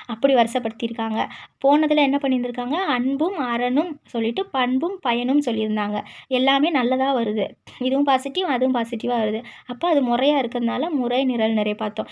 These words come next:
இது வந்து பாருங்க, மக்களையும் விலங்குகளையும் சொல்றாங்க. யார் மக்கள் அப்படின்னா படிச்சவங்க தான் மக்கள், படிக்காதவங்க எல்லாம் விலங்குக்கு சமமானவங்கன்னு ஆப்போசிட்டா சொல்றாங்க இல்லையா? அவற்றை பாருங்க, "கற்றார் மக்கள் என்றும் கல்லாத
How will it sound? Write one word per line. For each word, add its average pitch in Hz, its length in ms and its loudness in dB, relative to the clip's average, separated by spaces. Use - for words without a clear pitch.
இது 254 180 -2
வந்து 285 200 2
பாருங்க, 240 380 2
மக்களையும் 285 640 0
விலங்குகளையும் 262 640 2
சொல்றாங்க. 214 420 -2
யார் 262 400 0
மக்கள் 262 320 0
அப்படின்னா 254 340 0
படிச்சவங்க 262 480 0
தான் 294 140 0
மக்கள், 254 320 -2
படிக்காதவங்க 262 520 0
எல்லாம் 262 240 0
விலங்குக்கு 262 440 2
சமமானவங்கன்னு 233 760 0
ஆப்போசிட்டா 240 360 -4
சொல்றாங்க 208 320 -2
இல்லையா? 262 240 -2
அவற்றை 254 580 2
பாருங்க, 233 320 2
"கற்றார் 320 440 -2
மக்கள் 247 400 -2
என்றும் 233 380 2
கல்லாத 294 500 0